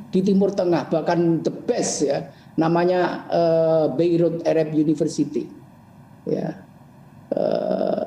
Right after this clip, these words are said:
eh, Beirut apa itu, eh, eh, Beirut Arab University. Eh, Am-, Am-, American Beirut maksud saya. Eh, A U B, American,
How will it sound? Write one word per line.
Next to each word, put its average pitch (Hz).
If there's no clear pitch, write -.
eh, -
Beirut 151
apa 156
itu, 165
eh, 143
eh, 151
Beirut 151
Arab 151
University. 143
Eh, -
Am-, 160
Am-, 180
American 196
Beirut 175
maksud 147
saya. 120
Eh, 143
A -
U 208
B, 175
American, 185